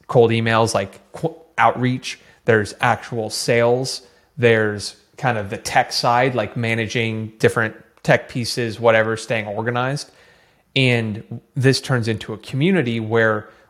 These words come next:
we hire coaches who host weekly office hours on those topics. The success manager can then talk to each student and say, "Hey, you're facing this problem now, go to this call. You're facing this problem now, go to this call." And that's coached out over ten to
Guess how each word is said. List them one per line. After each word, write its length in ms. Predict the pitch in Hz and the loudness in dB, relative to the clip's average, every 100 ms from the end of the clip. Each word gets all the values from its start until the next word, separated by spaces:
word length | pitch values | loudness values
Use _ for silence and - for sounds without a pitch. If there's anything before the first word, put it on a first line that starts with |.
| - | 0
we 160 | 139 | 0
hire 340 | 120 127 120 107 | 4 4 6 4
coaches 600 | - 127 117 120 107 - | 0 -2 -2 -4 -4 -8
who 120 | 110 | -12
host 400 | - 120 110 - | -4 -4 -4 -8
weekly 440 | 117 117 113 110 | -6 -6 -6 0
office 400 | 117 127 135 120 | 2 4 2 -4
hours 360 | 110 104 104 - | -4 -4 -10 -6
on 160 | - 113 | -2 -2
those 240 | 107 104 | -2 -6
topics. 680 | - 131 123 104 117 - - _ _ | -2 0 0 -2 -10 -12 -12 _ _
The 100 | 127 | -4
success 520 | - 117 - 135 - | -4 -4 2 2 2
manager 440 | 123 120 117 117 107 | -2 -2 -2 -2 -4
can 300 | - 107 104 | -6 -8 -2
then 340 | 110 104 104 - _ | -2 -2 -8 -16 _
talk 280 | - 131 127 | 2 2 2
to 60 | 143 | -4
each 220 | 120 - | -8 -8
student 320 | - 120 113 | -4 -4 -2
and 140 | 110 | -6
say, 380 | 107 113 104 104 - _ - | -2 -2 -2 -6 -14 _ 2
"Hey, 120 | 131 | 4
you're 160 | 113 107 | 4 2
facing 400 | 127 110 110 107 | 0 -2 -4 -2
this 160 | 120 | -4
problem 400 | - 123 120 127 | 2 4 4 2
now, 200 | 127 123 | 0 0
go 160 | 120 110 | 0 -2
to 60 | |
this 200 | 104 117 | 0 -2
call. 260 | - 117 113 | 0 2 2
You're 100 | 113 | 2
facing 340 | 107 104 - | -4 -8 -10
this 100 | 104 | -14
problem 260 | - 113 104 | -2 -2 0
now, 140 | 104 | -4
go 100 | 104 | -4
to 60 | 104 | -6
this 200 | 110 107 | -4 -4
call." 380 | - 104 101 - _ _ | -4 -6 -8 -14 _ _
And 140 | 113 117 | -2 0
that's 240 | 113 - | 0 -2
coached 380 | - 123 - - | -2 0 0 2
out 180 | 110 117 | 2 2
over 340 | 113 104 - - - | -2 -4 -10 -18 -12
ten 220 | 127 | -8
to 100 | 107 | -8